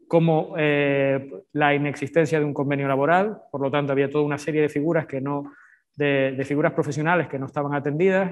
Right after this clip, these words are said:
y que sin embargo sí había una reclamación, eh, eh, sobre cómo atender y sobre cómo repensar la institución. Es decir, utilizamos constantemente palabras como afectos, cuidados, pero realmente muchas veces estas palabras de afectos y cuidados no la habíamos, eh, interiorizado o no había una re-, correlación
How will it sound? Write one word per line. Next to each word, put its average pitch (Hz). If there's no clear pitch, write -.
y 143
que 143
sin 147
embargo 156
sí 175
había 165
una 165
reclamación, 160
eh, 127
eh, 127
sobre 135
cómo 165
atender 143
y 131
sobre 127
cómo 160
repensar 143
la 156
institución. 135
Es 113
decir, 120
utilizamos 156
constantemente 151
palabras 143
como 135
afectos, 170
cuidados, 175
pero 151
realmente 151
muchas 147
veces 160
estas 147
palabras 151
de 139
afectos 147
y 156
cuidados 156
no 156
la 160
habíamos, 156
eh, 143
interiorizado 143
o 147
no 165
había 175
una 160
re-, 151
correlación 151